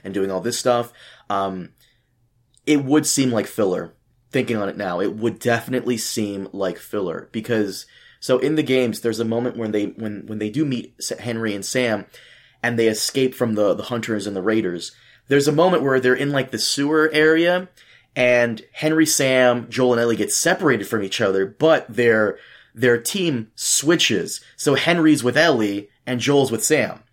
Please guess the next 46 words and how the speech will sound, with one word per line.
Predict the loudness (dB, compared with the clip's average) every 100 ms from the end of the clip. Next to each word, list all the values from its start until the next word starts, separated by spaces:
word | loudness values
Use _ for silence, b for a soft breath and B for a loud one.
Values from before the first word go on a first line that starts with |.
| B B B 0
and | 2
they | 2
have | 2 0
to | 0
navigate. | 0 2 2 2 2 2 4
And |
it | 2
was | 2
really, | 4 6 6
like, | 4 2
interesting | -2 -2 -2 0
how | 2
they | 2
did | 4 4 4
that. | 2 2 2
Like, | 2 0
it |
shows, | -2 2 2 2
like, | 0
why | 4 4 6 2
the | 0
team | -6 -6 -2
works | 2 4 2 -4 -6 -8 B B
and | 0
all | 2
this | 2
other | 2 2
stuff. | 2 2 2 0 -6 B B B
And | 2 2 0
it | 0
feels | 2 2
weird, | 4 6 6 4
but | 2 2 0 -6 _ _ _ _ _
I | 2
don't | 4
know, | 4
having | 2 2
an | 2
episode | 2 0 0 0 2
where | 4
in, | 4 2 -4
where | -2
they're | 0 0
in | 0
the | -4
sewers | 0 2 2 0 -2